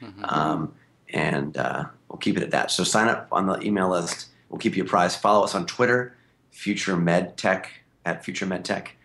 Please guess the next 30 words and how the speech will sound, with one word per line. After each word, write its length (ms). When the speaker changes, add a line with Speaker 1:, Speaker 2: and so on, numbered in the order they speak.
Speaker 2:
and 140
our 100
Facebook 340
group, 380
uh, 480
which 160
is 80
just 220
Future, 380
uh, 200
facebook 360
dot 160
com 160
slash 280
future 280
med. 220
And 80
you'll 120
get 220
occasional 420
updates, 640
interesting 360
articles, 480
sharings. 640
We 100
will 200
also 200
be 100
live 300
streaming 520